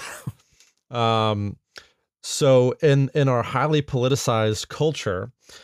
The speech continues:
um, when even institutions like Princeton University have had protests because some of their buildings are named after Woodrow Wilson,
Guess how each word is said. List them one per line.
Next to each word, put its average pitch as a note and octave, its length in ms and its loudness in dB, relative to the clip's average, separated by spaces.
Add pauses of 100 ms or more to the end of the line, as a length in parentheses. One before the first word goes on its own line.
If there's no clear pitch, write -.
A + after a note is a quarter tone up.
(240)
um, G#2 500 -2
when G#2+ 640 0
even A#2 280 -2
institutions A#2+ 680 -2
like G#2 200 -4
Princeton B2 360 -2
University G#2+ 580 -2
have G2+ 180 -2
had G2+ 240 -4
protests A#2+ 500 -2
because G#2+ 320 -4
some A2+ 140 -2
of G#2+ 60 0
their G#2 80 0
buildings G#2 460 -2
are G2+ 60 -4
named G2+ 220 -2
after G2+ 240 -4
Woodrow G2 360 -2
Wilson, G#2+ 580 -2